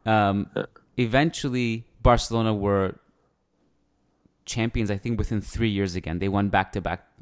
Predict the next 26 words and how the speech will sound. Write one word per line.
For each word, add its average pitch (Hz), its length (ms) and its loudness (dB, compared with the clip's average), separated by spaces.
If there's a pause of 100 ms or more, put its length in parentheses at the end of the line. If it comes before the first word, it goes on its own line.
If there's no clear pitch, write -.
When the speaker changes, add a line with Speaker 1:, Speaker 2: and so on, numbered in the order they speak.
(120)
Speaker 1:
league 98 180 -4
titles 87 340 -6
again. - 220 -10 (760)
And 107 180 4
Real 110 160 6
Speaker 2:
Yeah. 107 40 6
Speaker 1:
Madrid 101 460 4 (540)
went 110 280 4
to 107 80 -2
this 95 220 -2
domestic 95 480 0
funk, 127 400 4
and 98 160 2
then 92 260 0
even 104 240 2
that, 98 240 0 (580)
they, 107 160 2
they 98 280 0
finished, - 460 2
was 101 140 2
it 85 80 -4
fifth - 580 0
or 101 60 -6
fourth - 560 0
the, 107 280 0
the, 110 100 2